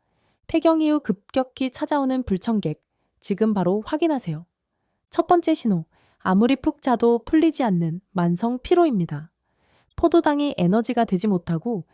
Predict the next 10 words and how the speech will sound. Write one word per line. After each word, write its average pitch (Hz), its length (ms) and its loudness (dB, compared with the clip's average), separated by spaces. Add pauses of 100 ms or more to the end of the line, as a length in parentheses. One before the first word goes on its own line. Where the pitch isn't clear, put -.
(200)
소변으로 294 520 2
다 196 200 -2
빠져나가니 226 880 -2
몸이 185 340 2
계속 196 420 -4
기력이 175 400 0
없습니다. 165 680 -4 (680)
두 226 120 0
번째 269 300 0
신호는 226 480 -2